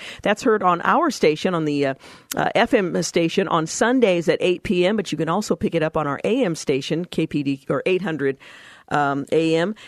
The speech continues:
at eight P M as well on Saturday. And, uh, occasionally I'm invited to host the program, and I was given that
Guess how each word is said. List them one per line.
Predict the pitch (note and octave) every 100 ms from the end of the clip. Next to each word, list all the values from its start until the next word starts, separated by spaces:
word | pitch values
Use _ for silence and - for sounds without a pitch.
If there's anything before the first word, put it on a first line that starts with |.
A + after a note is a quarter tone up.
| -
at | - D#3+ D#3+
eight | F#3 F3 -
P | F#3 D#3
M | D#3+
as | F3 D3+
well | F3+ G3
on | F#3 E3
Saturday. | - - D4 F4 F#3+ D#3 C3 G#3
And, | - D#3+ D#3 - - _ -
uh, | D#3+ D3+
occasionally | F#3+ - F#3+ F#3+ A3+ B3+
I'm | F#3 D#3+
invited | D#3 E3 E3+ D#3+
to | - D#3 C#3 C#3
host | F#3 F3 -
the |
program, | E3 F#3 D#3 E3 F#3 G#3+
and | D3 C3+
I | C#3+ - -
was | - D3 -
given | D#3+ D#3+
that | D#3 D3+